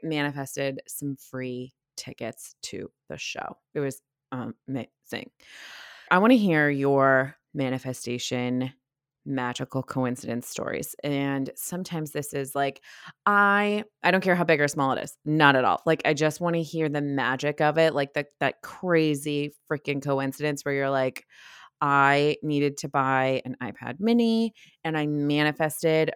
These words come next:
like, someone gave me a check out of the blue for four hundred and twenty-five dollars or however much the total is. That was the exact amount that you needed for that iPad mini."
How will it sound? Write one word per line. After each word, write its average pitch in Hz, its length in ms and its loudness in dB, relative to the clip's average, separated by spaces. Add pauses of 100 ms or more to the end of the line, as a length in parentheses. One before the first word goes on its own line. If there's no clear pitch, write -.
like, 143 300 0
someone 156 400 -2
gave 147 300 0
me 139 160 -2
a 123 40 -6
check 185 460 -2
out 139 140 0
of 135 140 -4
the 143 120 0
blue 202 500 4
for 170 160 -6
four 139 260 -2
hundred 131 240 -4
and 127 60 -8
twenty-five 131 380 -4
dollars 190 320 2
or 147 60 -2
however 139 280 0
much 143 160 -4
the 160 60 -16
total 143 300 0
is. 156 200 2 (340)
That 165 100 2
was 156 160 2
the 165 160 0
exact 139 480 0
amount 127 240 -2
that 131 100 -4
you 131 140 -4
needed 127 320 -4
for 135 100 -4
that 127 160 0
iPad 120 360 -4
mini." 87 280 -8